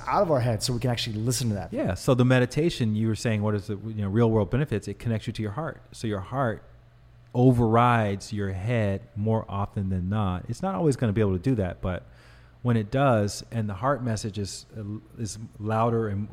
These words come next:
Speaker 2: clearer than the head message is, then you're gonna be able to take the leap a lot easier. And it, and, and for me, in that situation, I actually postponed. Like, I've been getting that internal message for probably a year, maybe a year and a half before I finally decided to do it. So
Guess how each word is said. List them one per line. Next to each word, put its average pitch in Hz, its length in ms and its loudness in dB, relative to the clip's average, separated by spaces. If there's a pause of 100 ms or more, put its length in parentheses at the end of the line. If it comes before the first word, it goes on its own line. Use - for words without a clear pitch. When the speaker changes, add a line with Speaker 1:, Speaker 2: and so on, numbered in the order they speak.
Speaker 2:
clearer 110 600 0
than 107 180 -4
the 101 60 -6
head 120 320 -6
message 101 420 -10
is, 92 400 -10 (640)
then 117 200 2
you're 110 120 0
gonna 113 140 0
be 113 140 2
able 107 160 2
to 104 80 0
take 110 300 -4
the 104 80 -4
leap 107 340 -2
a 104 40 -10
lot 98 380 -6
easier. 98 460 -4
And 113 160 -2
it, 135 140 -2
and, 143 140 -6
and 139 260 -4
for 139 160 -4
me, 156 420 0
in 113 80 0
that 139 200 0
situation, 139 760 -4 (140)
I 160 160 -2
actually 123 340 -2
postponed. 120 880 -2 (120)
Like, 110 180 -6
I've 156 120 0
been 160 120 0
getting 127 240 2
that 113 240 -2
internal 120 360 -2
message 117 420 -4
for 104 320 -2 (100)
probably 139 400 0
a 98 40 0
year, 110 520 0
maybe 117 200 -2
a 104 80 0
year 107 180 2
and 107 80 -4
a 95 40 -6
half 113 400 -4
before 107 300 -4
I 101 40 -4
finally 107 440 0
decided 98 440 -4
to - 80 -12
do 101 260 -2
it. 82 120 -8
So 95 320 -6